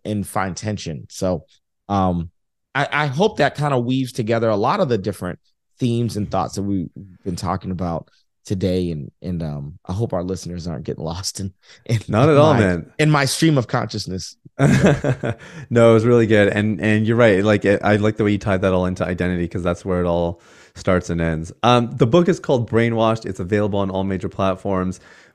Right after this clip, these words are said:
Speaker 2: Very easy to read as well, which I know our listeners like especially. So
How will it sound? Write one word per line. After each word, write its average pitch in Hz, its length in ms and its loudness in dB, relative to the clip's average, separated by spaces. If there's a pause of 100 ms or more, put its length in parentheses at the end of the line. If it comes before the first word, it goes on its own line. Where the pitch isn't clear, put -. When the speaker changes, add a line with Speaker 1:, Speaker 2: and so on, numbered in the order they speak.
Speaker 2:
Very 139 420 6
easy 110 260 -2
to 95 100 -4
read 92 280 -2
as 90 200 -6
well, 90 460 0
which 95 200 -6
I 98 100 -6
know 92 200 -2
our 90 140 -2
listeners 90 440 -6
like 90 200 -2
especially. 92 640 -6
So 92 340 -2